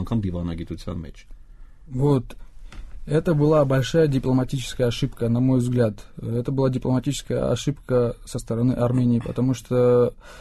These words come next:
Speaker 2: мы сами сократили своё пространство для манёвров. Раньше у нас было, по сути, два представителя, то есть это был представитель Армении и представитель Нагорно-Карабахской республики.
Speaker 1: Мгм.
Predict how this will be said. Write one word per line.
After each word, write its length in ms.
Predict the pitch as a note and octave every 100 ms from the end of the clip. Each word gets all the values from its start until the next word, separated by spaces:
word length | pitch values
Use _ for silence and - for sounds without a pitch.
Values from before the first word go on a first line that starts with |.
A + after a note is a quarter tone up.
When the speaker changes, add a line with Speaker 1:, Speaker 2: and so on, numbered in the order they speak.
| -
Speaker 2:
мы 220 | - C#3+ B2+
сами 260 | C3+ C#3+
сократили 600 | C3 B2+ B2+ A#2+ D3 C#3+
своё 280 | - A#2+ B2+
пространство 640 | A#2+ A#2 - B2+ B2 A#2
для 140 | A#2 A2+
манёвров. 480 | A#2 A#2+ A2+ A2 - - -
Раньше 320 | B2 C#3 -
у 40 | B2+
нас 320 | B2 A#2+ B2+
было, 320 | A#2 A#2+ A#2 - -
по 80 | -
сути, 240 | - B2
два 220 | A#2+ C#3 E3+
представителя, 640 | E3 - D#3 D3 C3+ C3
то 140 | B2+
есть 140 | B2+ A#2+
это 180 | A#2+ A#2+
был 180 | A#2
представитель 580 | A#2 A#2 - B2 A#2+ A#2+
Армении 420 | A#2+ D3 F3+ F3
и 240 | D3+ C#3+ D3
представитель 520 | - A#2 A#2 B2+ A#2+
Нагорно-Карабахской 960 | A#2 A#2 B2 A#2+ A#2 A#2 A#2 A#2 - A#2
республики. 520 | A#2 B2 A2+ A#2+
Speaker 1:
Мгм. 60 | A#2